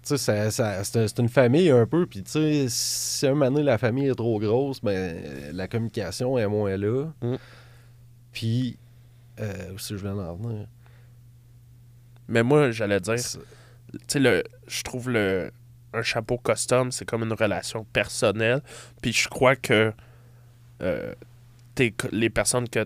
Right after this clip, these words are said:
Speaker 2: tu commandites, c'est ça, c'est une relation personnelle avec la personne au lieu de, d'être juste, euh, je te fournis un chapeau puis t'écris mon nom sur ton, tu sais.
Speaker 1: Ouais, ouais.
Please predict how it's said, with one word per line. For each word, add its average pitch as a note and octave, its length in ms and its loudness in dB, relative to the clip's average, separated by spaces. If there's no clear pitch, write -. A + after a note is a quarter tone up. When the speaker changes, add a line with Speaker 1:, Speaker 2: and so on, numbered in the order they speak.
Speaker 2:
tu - 180 -4
commandites, G#2+ 520 -2
c'est - 240 0
ça, C3 240 6
c'est A#2+ 160 0
une G#2+ 100 -2
relation G#2+ 480 2
personnelle A#2 560 4
avec G#2+ 240 4
la A2+ 140 10
personne B2 720 6
au A2 140 4
lieu A2+ 240 6
de, A2 240 6
d'être G2+ 300 4
juste, A2+ 380 0
euh, F#2 160 2
je - 80 -10
te G#2+ 100 -4
fournis G2+ 260 -2
un G2+ 80 4
chapeau G#2+ 360 2
puis G2+ 220 -4
t'écris - 340 -4
mon G2+ 200 0
nom G#2+ 140 4
sur - 120 -2
ton, F#2+ 360 -2
tu A2+ 100 2
sais. A#2 60 8
Speaker 1:
Ouais, D3+ 300 12
ouais. A2+ 200 2